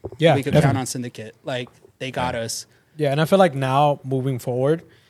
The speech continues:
Speaker 1: especially with, like, everything that's going on with, you know, round two closing down and just, like, stuff that's happening in the community,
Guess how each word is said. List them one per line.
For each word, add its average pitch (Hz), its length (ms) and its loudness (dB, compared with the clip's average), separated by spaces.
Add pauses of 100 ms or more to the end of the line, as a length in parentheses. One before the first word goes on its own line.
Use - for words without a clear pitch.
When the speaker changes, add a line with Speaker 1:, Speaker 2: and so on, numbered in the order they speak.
(120)
Speaker 1:
especially 127 560 -2
with, 113 240 -6
like, 117 160 -8
everything 120 240 -2
that's 113 200 -4
going 120 340 -2
on 123 400 0
with, 117 160 -4 (400)
you 127 80 -6
know, 113 140 -4
round 113 280 -6
two 131 500 0
closing 113 320 -10
down 135 560 2
and 113 160 -10
just, 117 180 -8
like, 110 200 -10 (200)
stuff 143 240 0
that's 139 200 0
happening 131 480 -4
in 135 140 -4
the 127 100 -2
community, 135 560 -4